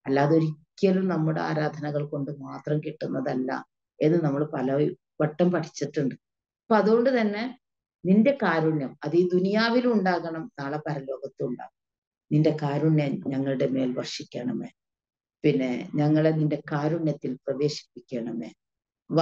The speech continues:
അന്ത, നീയാണ് അർഹമുർ റാഹിമീൻ, കരുണ ചൊരിയുന്നവരിൽ ഏറ്റവും വലിയ കരുണാവാരിധി നീയാണെന്നാണ്. അപ്പൊ അതുകൊണ്ട് നീ ഞങ്ങളെ, ഏഹ്, പിന്നെ അതേ വിധത്തിൽ,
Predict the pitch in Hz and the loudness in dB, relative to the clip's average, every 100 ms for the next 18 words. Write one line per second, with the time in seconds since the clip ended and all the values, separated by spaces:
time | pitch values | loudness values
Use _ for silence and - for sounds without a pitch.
0 | 160 - 220 208 - - 135 175 208 - | 0 2 4 4 2 -6 -4 -4 -8 -8
1 | 147 160 196 214 151 139 135 123 - 143 | 0 4 6 6 4 0 -2 -6 -8 -8
2 | 147 - - 170 143 120 117 - 135 131 | -8 -10 -4 -2 -2 -6 -10 -10 -6 -4
3 | 120 117 _ _ _ _ _ - 202 214 | -4 -6 _ _ _ _ _ 0 2 4
4 | 269 285 262 226 226 220 214 208 190 202 | 2 2 2 2 4 2 2 0 0 0
5 | 185 165 - _ _ - 226 220 208 180 | -2 -2 -6 _ _ 0 2 4 0 -4
6 | 170 165 - - 151 151 160 165 131 127 | -6 -10 -12 -8 -6 -4 -6 -4 -6 -6
7 | 127 135 135 - 120 - - 135 135 127 | -6 -8 -10 -10 -12 -12 -12 -8 -6 -6
8 | 120 120 120 107 _ _ _ _ _ _ | -6 -8 -10 -12 _ _ _ _ _ _
9 | _ _ - 185 170 160 170 170 202 294 | _ _ -2 2 2 2 0 2 2 0
10 | - _ _ _ _ - 156 170 160 147 | -6 _ _ _ _ 0 4 4 4 2
11 | 143 139 127 _ 135 131 127 123 120 131 | 2 0 -2 _ -4 0 2 0 -2 -2
12 | 123 117 113 160 _ _ _ _ _ - | 0 0 -2 -8 _ _ _ _ _ -2
13 | 156 160 175 202 180 131 135 - 117 | 2 4 4 4 2 0 -4 -4 -8